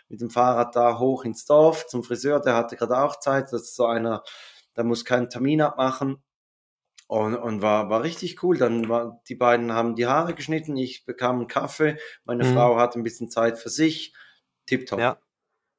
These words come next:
Speaker 2: Ja. Und dann gucken sie irgendwie iPad nebenbei oder so?
Speaker 1: Nein,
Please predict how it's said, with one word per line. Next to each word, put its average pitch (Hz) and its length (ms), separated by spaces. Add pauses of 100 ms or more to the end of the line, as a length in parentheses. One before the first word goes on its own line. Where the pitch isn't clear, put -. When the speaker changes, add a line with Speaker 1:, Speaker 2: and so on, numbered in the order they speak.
(140)
Speaker 2:
Ja. 120 120
Und - 300
dann 127 80
gucken 147 300
sie 135 160
irgendwie 127 720 (100)
iPad 175 440
nebenbei 123 480
oder 110 140
so? 120 180
Speaker 1:
Nein, 113 220